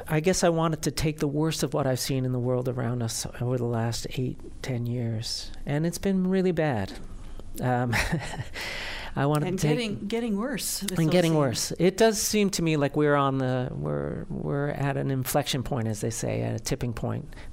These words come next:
Speaker 1: in terms of democracy worldwide, in terms of climate and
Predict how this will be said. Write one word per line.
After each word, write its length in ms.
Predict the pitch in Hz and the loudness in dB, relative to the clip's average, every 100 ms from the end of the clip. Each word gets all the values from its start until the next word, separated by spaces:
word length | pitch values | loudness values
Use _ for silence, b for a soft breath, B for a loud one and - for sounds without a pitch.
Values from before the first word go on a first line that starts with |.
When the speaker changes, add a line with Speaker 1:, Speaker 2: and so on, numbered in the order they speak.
| - | -6
Speaker 1:
in 180 | 147 147 | -2 0
terms 260 | - 160 127 | 2 0 2
of 640 | 127 120 151 214 165 139 | 0 -2 -6 -6 -6 -2
democracy 560 | 135 127 127 123 - | 0 0 0 -2 -2
worldwide, 560 | 123 127 123 117 123 120 | -2 -2 -2 0 0 0
in 100 | 123 | -2
terms 320 | 117 139 123 | -2 -2 -2
of 160 | 123 - | -4 -4
climate 420 | 120 110 113 110 - | -4 -2 -2 -4 -6
and 240 | 113 113 | -6 -6